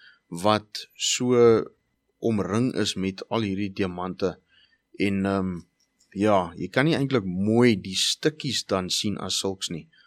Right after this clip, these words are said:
maar dit is nou hierdie,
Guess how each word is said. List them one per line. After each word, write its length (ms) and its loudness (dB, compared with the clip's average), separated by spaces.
maar 600 0
dit 180 -6
is 260 -2
nou 260 -2
hierdie, 440 -8